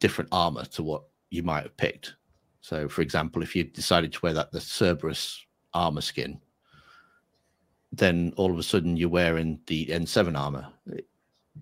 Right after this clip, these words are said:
Stuff like that. It, it's like, I know that they were pushed for time, and I know they had to change the ending,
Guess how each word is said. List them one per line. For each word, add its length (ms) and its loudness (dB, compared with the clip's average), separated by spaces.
Stuff 300 2
like 180 10
that. 240 6
It, 140 -4
it's 160 -4
like, 280 2
I 60 6
know 220 10
that 140 4
they 80 4
were 100 8
pushed 260 0
for 80 -8
time, 320 6
and 100 4
I 20 4
know 220 6
they 80 0
had 180 -2
to 80 -14
change 380 0
the 80 2
ending, 440 -2